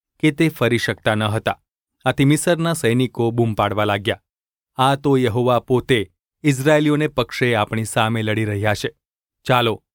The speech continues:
આપણે પાછા જતા રહીએ." પછી યહોવાએ મૂસાને કહ્યું, "હવે તું તારો હાથ સમુદ્ર પર ઊંચો કરીને લંબાવ, જેથી મિસરવાસીઓ પર,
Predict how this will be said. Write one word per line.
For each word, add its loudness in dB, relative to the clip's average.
આપણે 0
પાછા -2
જતા -2
રહીએ." -4
પછી 2
યહોવાએ 4
મૂસાને -2
કહ્યું, -4
"હવે 4
તું 2
તારો 2
હાથ 0
સમુદ્ર -2
પર -2
ઊંચો -2
કરીને -2
લંબાવ, 0
જેથી 2
મિસરવાસીઓ 2
પર, -4